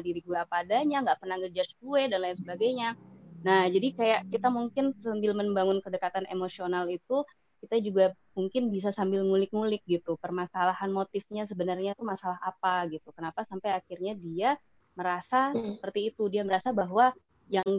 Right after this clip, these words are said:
kondisi barunya ini adalah sesuatu yang memang membuat dia lebih nyaman dan dia kecewa sama kondisi yang dulu itu. Nah, dari situ mungkin kita bisa mulai gitu untuk kemudian memperbaikinya,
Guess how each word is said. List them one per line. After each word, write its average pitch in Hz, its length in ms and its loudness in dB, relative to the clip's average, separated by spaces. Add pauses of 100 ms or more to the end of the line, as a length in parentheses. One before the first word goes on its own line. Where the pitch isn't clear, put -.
(160)
kondisi 190 360 0
barunya 190 360 2
ini 190 280 2
adalah 196 320 0
sesuatu 185 600 -6
yang 240 200 0
memang 180 320 -2 (400)
membuat 190 400 2
dia 208 400 4 (320)
lebih 190 240 0
nyaman 233 640 4
dan 175 240 2
dia 233 320 4 (160)
kecewa 226 400 4
sama 240 320 -2
kondisi 208 400 0
yang 208 160 0
dulu 202 160 2
itu. 196 480 4
Nah, 156 400 -6 (240)
dari 175 160 -2
situ 196 240 -2
mungkin 226 320 0
kita 226 160 -2
bisa 202 240 -4
mulai 208 480 2
gitu 170 400 -4
untuk 170 320 -6
kemudian 175 560 -2 (480)
memperbaikinya, 175 1400 -2